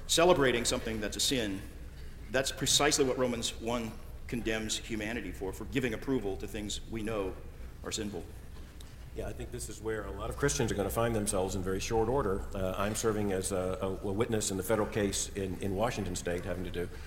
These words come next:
Speaker 2: uh, with a very similar situation. And, uh, i-,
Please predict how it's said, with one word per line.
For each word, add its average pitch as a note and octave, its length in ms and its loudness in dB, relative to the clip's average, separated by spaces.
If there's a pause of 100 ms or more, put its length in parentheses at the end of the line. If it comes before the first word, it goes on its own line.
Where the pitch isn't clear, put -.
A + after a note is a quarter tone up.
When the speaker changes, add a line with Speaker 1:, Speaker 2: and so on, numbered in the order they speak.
(280)
Speaker 2:
uh, F#2 120 4
with F#2+ 100 4
a F#2 60 0
very F#2 160 2
similar G2 340 0
situation. G#2 580 0 (140)
And, F#2+ 300 2
uh, F#2 160 4 (100)
i-, A#2 40 2